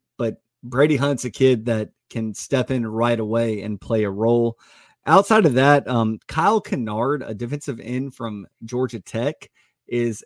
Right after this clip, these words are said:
a, a guy that Gamecock fans should be pretty excited about.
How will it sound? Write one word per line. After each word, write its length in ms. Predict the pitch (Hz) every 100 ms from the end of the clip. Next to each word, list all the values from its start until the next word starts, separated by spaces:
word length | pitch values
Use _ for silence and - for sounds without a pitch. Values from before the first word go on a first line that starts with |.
| -
a, 280 | 120 113 107 _ _ -
a 120 | - 120
guy 280 | 131 135
that 220 | 123 117 113
Gamecock 400 | 127 135 123 -
fans 220 | 123 113
should 80 | 117
be 60 |
pretty 220 | - 117
excited 400 | 107 - 123 127
about. 380 | 123 123 123 123